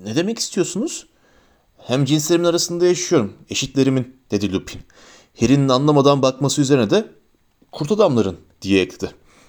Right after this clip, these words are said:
"Hemen hemen hepsi Voldemort'un tarafında. Dumbledore bir casus istiyordu ve işte ben de buradayım. Kullanıma hazır."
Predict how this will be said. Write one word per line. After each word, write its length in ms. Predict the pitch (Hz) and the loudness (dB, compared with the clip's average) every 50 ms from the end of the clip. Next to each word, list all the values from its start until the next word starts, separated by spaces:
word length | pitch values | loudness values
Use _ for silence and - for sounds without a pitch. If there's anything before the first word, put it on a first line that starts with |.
| _ _ _ _ | _ _ _ _
"Hemen 260 | - - 104 113 123 | -12 -6 -4 -2 0
hemen 180 | 139 147 151 160 | 0 0 0 0
hepsi 280 | 170 160 151 - 165 | -2 -2 -4 -4 -2
Voldemort'un 520 | 147 135 143 139 147 151 156 151 147 139 156 | 2 2 2 2 4 2 2 2 0 0 -2
tarafında. 520 | 160 156 139 127 - 110 95 82 85 - - - - - - _ _ | 0 0 0 0 -2 -6 -8 -8 -8 -10 -14 -20 -20 -20 -20 _ _
Dumbledore 540 | 90 87 98 110 113 120 117 123 127 127 113 | -2 0 0 0 0 2 4 4 4 4 4
bir 140 | 120 123 110 | 0 -2 2
casus 320 | 110 120 117 127 123 - | 2 2 2 2 0 -2
istiyordu 500 | 151 - - - - 107 104 107 123 143 | -4 -6 -6 -6 -2 -2 -2 0 0 2
ve 320 | 147 156 147 127 - - - _ _ - | 4 4 4 4 0 -4 -10 _ _ -16
işte 300 | 123 - - - 120 117 | -14 -8 -6 -4 -2 0
ben 160 | 123 123 127 | 0 0 0
de 120 | 135 123 | -2 -2
buradayım. 420 | 131 135 123 127 117 98 87 76 - _ _ _ _ _ _ - - - - _ _ _ _ _ | -2 -2 0 0 0 0 -2 -6 -12 _ _ _ _ _ _ -20 -20 -20 -20 _ _ _ _ _
Kullanıma 320 | - 120 110 107 107 113 | -4 -2 0 0 0 0
hazır." 300 | 117 120 113 117 - - | -2 -2 -4 -6 -8 -10